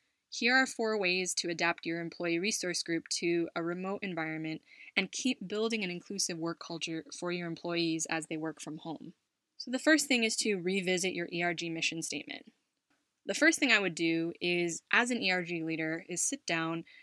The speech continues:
and look at your E R G charter. Revisit the purpose of your group and how you originally set out to achieve your goals.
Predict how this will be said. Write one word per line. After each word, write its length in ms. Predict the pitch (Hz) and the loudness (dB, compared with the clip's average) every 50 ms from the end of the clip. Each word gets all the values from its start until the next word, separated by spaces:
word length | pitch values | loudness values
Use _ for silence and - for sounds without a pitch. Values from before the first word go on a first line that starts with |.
| _ _ - | _ _ 0
and 200 | 180 185 190 190 - - | 0 2 0 0 -6 -8
look 360 | 180 180 190 247 277 - - - - | -8 -6 -4 -4 -4 -4 -4 0 0
at 140 | 220 226 - | 0 0 0
your 240 | - 185 185 180 - - - | -4 -8 -6 -8 -8 -10 -8
E 160 | 190 190 196 196 | -6 -4 -2 -2
R 160 | 196 196 196 | -2 -2 -4
G 420 | 170 - 170 165 165 165 165 196 _ _ | -4 -4 -2 -2 -2 -2 -4 -8 _ _
charter. 500 | - - - 180 175 170 170 - - - _ _ _ _ _ _ _ _ _ _ _ _ _ _ _ _ _ - | -2 0 0 2 0 0 -2 -4 -10 -14 _ _ _ _ _ _ _ _ _ _ _ _ _ _ _ _ _ -6
Revisit 520 | 190 214 226 214 202 214 220 233 254 - | -2 -2 0 2 4 4 4 2 0 -4
the 80 | - 226 | -6 -8
purpose 460 | - - - 202 - - 202 - - - | -8 -6 -6 -6 -4 -2 0 0 0 0
of 140 | 175 170 165 | 0 -2 -2
your 140 | 170 170 | -4 -6
group 400 | 170 - - 262 240 185 170 170 - - _ _ | -6 -4 -2 0 2 2 2 0 -4 -10 _ _
and 440 | - 175 180 175 175 175 175 180 185 - _ - - - - | 0 2 4 4 4 2 0 -2 -6 -10 _ -12 -8 -4 0
how 220 | 240 233 240 240 | 2 2 2 2
you 220 | 247 240 220 214 208 | 2 2 2 2 0
originally 440 | 190 190 180 175 170 196 185 180 | 0 -2 -2 -4 -4 -6 -6 -4
set 320 | 180 - - - - 202 190 | -4 -2 -2 0 2 4 6
out 240 | 185 180 180 180 - | 6 6 6 4 0
to 100 | - - | -6 -6
achieve 420 | 185 180 - - 180 170 170 170 | -2 -2 0 0 0 0 -2 -2
your 140 | 170 165 160 | -2 -4 -4
goals. 560 | 165 - 165 160 - - - - - - - | -4 -4 -4 -4 -6 -6 -6 -6 -6 -6 -8